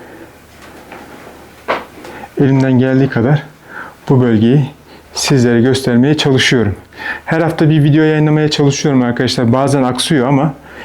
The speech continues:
elimden geldiği kadar her hafta bir video yayınlayacağım. Bu sadece tarih ya da, eh, öğren illeriyle, yerleriyle ilgili değil.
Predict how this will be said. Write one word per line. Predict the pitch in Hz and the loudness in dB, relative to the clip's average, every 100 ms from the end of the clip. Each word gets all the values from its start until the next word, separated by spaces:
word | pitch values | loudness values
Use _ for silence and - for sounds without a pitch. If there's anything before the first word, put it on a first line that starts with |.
| - - | -20 -4
elimden | 131 143 139 131 | 0 2 2 2
geldiği | 139 139 135 | 2 0 0
kadar | 117 123 | 0 0
her | 139 | 0
hafta | 110 120 | -2 -2
bir | 139 | 0
video | 117 113 | 0 2
yayınlayacağım. | 143 135 127 120 113 107 | 0 2 2 2 0 0
Bu | 139 | -2
sadece | - 147 135 139 | -2 0 0 -2
tarih | - 131 135 135 123 - - - - - - - | -2 -2 2 0 -2 -10 -20 -20 -20 -20 -20 -4
ya | 135 127 | -2 0
da, | 139 117 - - - - - - - - - - - - - | -2 -4 -8 -20 -20 -20 -20 -18 -16 -16 -20 -20 -20 -20 -4
eh, | 135 131 113 - - - - 156 | 2 2 2 0 0 -2 -2 -2
öğren | - 135 147 | 0 0 2
illeriyle, | 147 131 127 127 117 123 120 - | 2 2 2 2 2 2 0 -2
yerleriyle | 135 127 120 127 120 | 0 2 2 2 2
ilgili | 120 110 113 117 | 2 4 2 2
değil. | 139 | 0